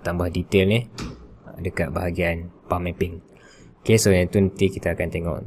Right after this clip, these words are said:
dalam next video lah. Alright. So just make sure sebelum kita texture,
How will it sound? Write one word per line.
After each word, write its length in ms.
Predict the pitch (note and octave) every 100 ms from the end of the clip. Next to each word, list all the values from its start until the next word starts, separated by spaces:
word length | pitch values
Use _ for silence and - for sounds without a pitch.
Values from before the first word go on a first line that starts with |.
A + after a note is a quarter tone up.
| -
dalam 240 | - E2+ E2+
next 240 | F2 -
video 240 | E2+ E2+ F#2
lah. 160 | - _ - _ _ _ _ _ - - - _ _ _ - -
Alright. 400 | D2 F2 C#3+ - - - - - - _ - - - - -
So 140 | F#2+
just 260 | E2+ B2+ -
make 160 | A2
sure 480 | - - A2 A2 A2+
sebelum 480 | A#2 - - F2 F#2+
kita 240 | - F#2
texture, 560 | - - - A2+ A2+